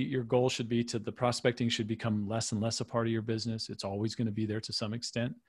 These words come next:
but serving customers and taking care of their stuff. And there's nothing better than a realtor talking about, "Yeah, I'm, I'm selling now homes to my best customers' kids.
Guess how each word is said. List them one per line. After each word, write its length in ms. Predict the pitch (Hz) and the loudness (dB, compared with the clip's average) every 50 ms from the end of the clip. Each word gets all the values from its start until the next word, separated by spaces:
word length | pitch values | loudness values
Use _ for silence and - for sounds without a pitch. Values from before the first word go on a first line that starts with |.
| _ _ - - - _ _ _ _ _ | _ _ -20 -20 -20 _ _ _ _ _
but 160 | 107 98 - | -2 -2 -2
serving 380 | - - - 120 113 120 123 120 | -2 2 2 2 4 4 4 4
customers 540 | 117 - 113 113 - - 123 117 110 113 98 | 4 2 0 0 0 -2 -2 -2 -2 -2 -4
and 80 | 95 87 | -6 -4
taking 220 | - 107 107 117 110 | -4 -4 -2 -2 -4
care 200 | - - 107 107 | -2 -2 -2 -2
of 80 | 104 | -2
their 160 | 101 107 104 | -2 -4 -4
stuff. 420 | 104 - - 113 104 104 101 - - | -4 -2 -2 -2 -2 -2 -4 -6 -8
And 160 | 101 90 - _ _ - - - - _ _ _ _ _ _ _ - | -8 -8 -10 _ _ -20 -20 -20 -20 _ _ _ _ _ _ _ -4
there's 140 | 147 127 | 2 4
nothing 240 | 165 170 160 143 127 | 6 6 8 6 8
better 260 | 107 110 113 110 110 | 8 8 8 8 6
than 180 | 101 107 101 101 | 4 2 0 0
a 60 | 101 | -2
realtor 560 | 98 101 107 110 110 - 120 107 104 104 101 _ _ _ | 0 0 0 0 0 0 0 0 0 -2 -4 _ _ _
talking 340 | - 117 113 107 - 113 107 | -2 -2 -2 0 0 -2 0
about, 220 | 101 104 110 117 | 0 0 0 2
"Yeah, 180 | 113 110 113 113 | 4 6 6 6
I'm, 180 | 110 104 104 - 117 | 6 4 0 -6 -6
I'm 140 | 113 104 101 | -6 -6 -4
selling 360 | - - 120 113 113 110 110 | -2 0 0 0 0 0 0
now 300 | 107 107 107 104 104 - _ _ _ _ _ _ _ _ _ | 0 0 0 0 -2 -4 _ _ _ _ _ _ _ _ _
homes 460 | - - - 123 117 113 110 117 - - | -10 0 6 6 8 8 8 4 2 2
to 100 | - 117 | 0 0
my 300 | 107 110 107 110 113 110 - _ _ _ _ _ _ _ _ _ _ | 0 0 0 0 0 -2 -4 _ _ _ _ _ _ _ _ _ _
best 220 | 127 117 110 - - | 4 4 4 2 0
customers' 460 | - 110 - - 113 98 98 - - | 0 -2 0 -2 -4 -4 -4 -6 -8
kids. 420 | - - 107 87 87 98 - - | -6 -6 -6 -6 -6 -10 -14 -16